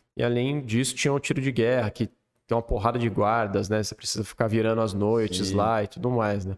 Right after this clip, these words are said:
Speaker 2: O tiro de guerra me proporcionou aí histórias que, cara, eu acho, tipo assim, falar, "Pô, Fábio, você faz novamente de guerra?" Faço, com certeza, cara. Fiz amizades aí, trouxe uma experiência ba-, muito bacana em relação a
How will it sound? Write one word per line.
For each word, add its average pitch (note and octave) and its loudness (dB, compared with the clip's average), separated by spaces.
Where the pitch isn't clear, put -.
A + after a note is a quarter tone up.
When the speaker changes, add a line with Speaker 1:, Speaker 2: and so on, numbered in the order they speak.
Speaker 2:
O G2 -4
tiro G#2+ -6
de A2+ -6
guerra A#2 2
me B2 -2
proporcionou C3+ 0
aí C3 0
histórias C3+ -2
que, C#3+ -4
cara, C#3 2
eu A2+ 2
acho, C3 0
tipo - -6
assim, B2 -4
falar, B2 0
"Pô, A#2+ -2
Fábio, - -4
você A2+ -6
faz B2+ 0
novamente A#2 -2
de A2 -8
guerra?" A2+ 0
Faço, F#2+ -4
com - -14
certeza, G2 -6
cara. F#2+ -6
Fiz F#2+ -8
amizades G#2 -2
aí, A2+ 0
trouxe A2 -4
uma G2+ -6
experiência B2+ -2
ba-, C#3 -2
muito C#3 -4
bacana B2 0
em A2 -2
relação A2+ -2
a F#2+ -2